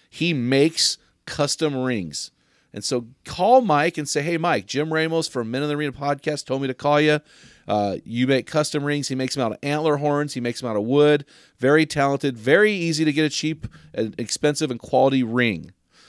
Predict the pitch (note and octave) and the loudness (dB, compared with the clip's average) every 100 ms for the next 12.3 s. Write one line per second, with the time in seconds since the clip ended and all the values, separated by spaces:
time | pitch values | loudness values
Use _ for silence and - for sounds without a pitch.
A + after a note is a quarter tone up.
0 | - D3 D#3+ D#3+ E3+ A#2+ E2 - _ _ | -4 -2 0 4 4 4 2 -12 _ _
1 | _ A2 C3+ D#3 C#3 B2+ B2 A#2 F2 - | _ -4 0 2 2 0 2 2 2 -6
2 | _ _ - G#2 D#3+ G3+ G3+ F#3+ D#3 A#2+ | _ _ -2 2 2 4 2 2 -2 0
3 | B2+ F#3 D#3 A#2 A#2+ C3+ - A#2 C3+ E3+ | 2 4 6 6 4 4 2 0 2 2
4 | D#3 C#3+ - D#3 E3 C#3+ A#2+ - C3+ C3+ | 2 -4 -4 -4 -2 2 0 0 0 0
5 | B2+ D3 D#3+ A#2+ A2+ C3 _ _ _ - | 0 2 4 4 2 -4 _ _ _ -4
6 | A#2 C#3+ C3 B2 D#3+ E3+ C3+ B2+ - A#2+ | -2 2 2 2 0 0 2 2 0 -2
7 | A2+ B2+ C3+ - F#3 F3 A2 E2 - _ | 0 -2 -4 -6 -6 -4 -4 -6 -12 _
8 | _ _ C3+ E3 G3 E3 B2+ G#2 C3 C#3+ | _ _ 0 0 2 2 2 2 0 2
9 | D#3 - _ C#3 - - G#3+ - - - | -2 -6 _ -8 -6 -4 -4 -4 -6 -12
10 | - G#2 A#2 G3 - _ _ _ _ _ | -8 -4 -2 -4 -8 _ _ _ _ _
11 | B2+ C3 G3 A#3 G#3+ D3 C#3+ D3+ - B2 | -2 2 2 2 2 0 0 0 -2 -2
12 | G#2+ F#2 E2 | 0 0 -4